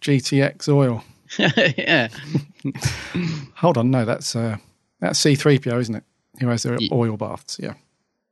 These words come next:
Speaker 2: Oh, yes.
Speaker 1: Yeah, I don't know then. Yeah, he's probably been at the old martinis.
Speaker 2: Yeah,
Speaker 1: Probably had a
Speaker 2: looks
Speaker 1: few
Speaker 2: like
Speaker 1: chasers.
Speaker 2: he looks like he's on something.
Speaker 1: Yeah. Anyways. One of these cool special editions from, uh, B B C Magazine peeps has,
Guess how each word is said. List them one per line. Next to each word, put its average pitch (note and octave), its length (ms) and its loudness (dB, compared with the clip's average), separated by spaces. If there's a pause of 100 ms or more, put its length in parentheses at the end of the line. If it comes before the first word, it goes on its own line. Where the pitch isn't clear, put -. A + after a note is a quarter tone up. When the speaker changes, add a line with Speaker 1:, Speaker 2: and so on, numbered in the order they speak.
(420)
Speaker 2:
Oh, C#3 160 6
yes. B2 440 2 (280)
Speaker 1:
Yeah, C3 260 0
I - 20 -4
don't A3 140 2
know B3+ 120 4
then. E3+ 140 4
Yeah, F3+ 100 2
he's D#3 80 2
probably F3+ 260 0
been D3 180 2
at D#3+ 100 2
the D3 120 4
old C#3 180 6
martinis. C#3+ 840 4 (1000)
Speaker 2:
Yeah, D#3 80 -8
Speaker 1:
Probably E3 280 4
had B2+ 40 4
a C3 80 2
Speaker 2:
looks - 80 2
Speaker 1:
few C3+ 100 4
Speaker 2:
like A#2+ 60 0
Speaker 1:
chasers. C3 600 0 (600)
Speaker 2:
he C3+ 80 2
looks F3+ 180 -2
like - 120 0
he's C3+ 100 6
on D#3 160 8
something. B2 400 4 (180)
Speaker 1:
Yeah. A#2 260 2 (460)
Anyways. A2 480 0 (880)
One E3 160 6
of D#3+ 80 4
these D#3 220 4
cool F3 420 4
special D#3 480 0
editions D3 540 2
from, A#2 280 0
uh, A#2 260 0 (800)
B C3+ 120 4
B C3+ 80 2
C C#3 160 2
Magazine C3+ 560 4
peeps - 400 -6
has, A2 220 -4